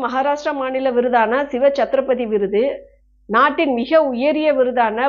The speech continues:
பத்மஸ்ரீ விருது கிடைத்தது. முரளிகாந்தின் வாழ்க்கை வரலாற்றை மையமாக வைத்து சந்து சாம்பியன் என்ற பாலிவுட் திரைப்படம் எடுக்கப்பட்டது.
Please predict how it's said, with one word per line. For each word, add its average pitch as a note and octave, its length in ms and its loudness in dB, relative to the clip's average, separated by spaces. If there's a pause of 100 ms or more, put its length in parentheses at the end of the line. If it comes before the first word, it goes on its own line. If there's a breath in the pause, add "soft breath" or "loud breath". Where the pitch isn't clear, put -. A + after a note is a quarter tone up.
பத்மஸ்ரீ C4+ 440 -4
விருது A#3 340 -2
கிடைத்தது. G3+ 680 -2 (420)
முரளிகாந்தின் D#4 760 2
வாழ்க்கை C#4 500 2
வரலாற்றை B3 600 0
மையமாக A3+ 500 -4
வைத்து A3 480 -4
சந்து B3 320 -2
சாம்பியன் A#3+ 420 0
என்ற G#3 200 0
பாலிவுட் A3 400 0
திரைப்படம் G#3+ 380 -2
எடுக்கப்பட்டது. G3+ 640 -4